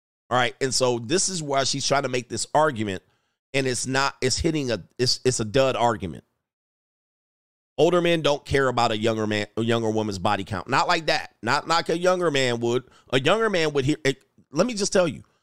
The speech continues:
a younger man would say this. A younger man would say this. Let's say he's twenty-two and she's twenty-one. And she says,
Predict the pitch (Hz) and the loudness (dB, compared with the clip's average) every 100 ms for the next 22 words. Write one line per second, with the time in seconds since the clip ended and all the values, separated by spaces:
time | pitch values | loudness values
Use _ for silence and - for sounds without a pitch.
0 | _ _ - 135 127 233 233 165 147 127 | _ _ -2 0 4 4 2 0 -2 -2
1 | 127 123 113 117 - - _ _ _ _ | -2 -2 -2 -4 -4 -8 _ _ _ _
2 | _ _ _ _ _ _ _ 139 135 190 | _ _ _ _ _ _ _ -6 0 0
3 | 208 180 156 131 127 107 87 - _ _ | 0 0 0 -2 -4 -6 -10 -16 _ _
4 | - 180 190 190 165 147 - 165 147 143 | -4 -2 0 0 -2 -6 -4 -2 -2 -2
5 | - 139 135 127 - 117 110 113 110 - | -2 -2 0 -2 -4 -6 -6 -6 -8 -6
6 | 123 117 110 101 80 64 _ _ _ _ | -4 -4 -4 -4 -8 -12 _ _ _ _
7 | _ _ _ _ _ _ - 165 147 - | _ _ _ _ _ _ -6 -4 -2 -2
8 | 196 - 156 139 123 | -2 -2 0 0 -2